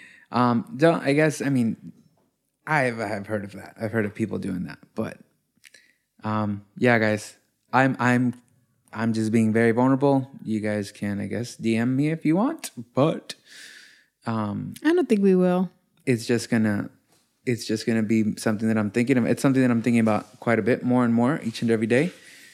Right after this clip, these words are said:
Speaker 1: It is concerning. Um, I know who I would vote for if I had to, if I was forced to. I, I just, I don't know, you know? I don't know.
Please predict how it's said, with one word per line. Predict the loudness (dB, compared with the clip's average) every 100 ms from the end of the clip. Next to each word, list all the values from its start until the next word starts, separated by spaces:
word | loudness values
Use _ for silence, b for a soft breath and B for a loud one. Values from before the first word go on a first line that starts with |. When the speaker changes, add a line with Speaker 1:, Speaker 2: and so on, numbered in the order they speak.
| B B -2
Speaker 1:
It | -2
is | -2
concerning. | -4 -2 0 2 0 -4 _ -8
Um, | -4 -2 -2 -4 -6 -10 _ _ _ _ _ _ _ _ _ _ _
I | -16 -10 -6
know | -4 -2
who | 2
I | 2 2
would | 0
vote | -2 0
for | 2 2
if | 0
I | -4 -4 -6 -8 -14 _ _ _ -10
had | -4 -4
to, | -2 -4 -4 _ _ _ _ _
if | -12 -6
I | -4
was | -4 -6
forced | -6 -6 -4
to. | -6 -6 -8 b b b b b b b _
I, | -20 _ _ _ _ _ _ _ -10
I |
just, | -10 -8 -6
I |
don't | -4
know, | -2 -2
you | -2
know? | -2 -6 _ _ _ _ -8
I | -4
don't | 0
know. | 0